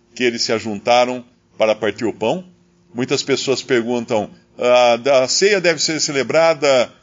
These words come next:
uma vez por mês ou uma vez por ano?" Porque muitas religiões cristãs têm diferentes maneiras de abordar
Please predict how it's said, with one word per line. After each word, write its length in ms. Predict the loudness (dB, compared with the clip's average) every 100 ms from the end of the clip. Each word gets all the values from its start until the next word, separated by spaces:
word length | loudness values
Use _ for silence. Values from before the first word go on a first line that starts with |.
| _ _
uma 200 | -4 -2
vez 180 | 0 -2
por 200 | -2 0
mês 420 | 2 2 2 -2
ou 60 | -2
uma 140 | -2
vez 160 | -2 -2
por 220 | -2 2
ano?" 440 | 2 0 -6 -14 _ _ _ _ _
Porque 240 | -10 -6 -4
muitas 680 | -4 -2 -2 0 -4 -6 _ _ _ _ _ _ -8
religiões 540 | -4 -4 -2 -2 -2
cristãs 760 | -6 -6 -2 -2 -2 -6 -10 -12 _ _ _
têm 180 | -4 -4
diferentes 640 | -4 -4 -2 -2 -2 -6 -6
maneiras 580 | -4 -4 -2 0 -2 -2
de 80 |
abordar 680 | -2 -2 -2 0 2 0 -6